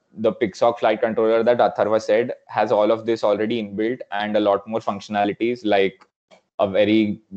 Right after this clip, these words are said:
uh, nicely tuned high level controller and position controller and velocity controller and so on.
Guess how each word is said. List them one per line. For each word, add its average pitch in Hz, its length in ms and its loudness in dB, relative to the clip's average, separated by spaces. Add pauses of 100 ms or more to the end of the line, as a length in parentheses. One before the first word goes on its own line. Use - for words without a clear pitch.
(140)
uh, 101 240 2
nicely 101 420 -2
tuned 104 300 -4
high 101 160 -2
level 98 200 0
controller 98 560 -2
and 92 360 -6 (840)
position 101 420 2
controller 98 500 2
and 92 500 -6
velocity 95 440 -4
controller 95 380 -2
and 90 220 -4
so 92 180 -2
on. 110 220 -4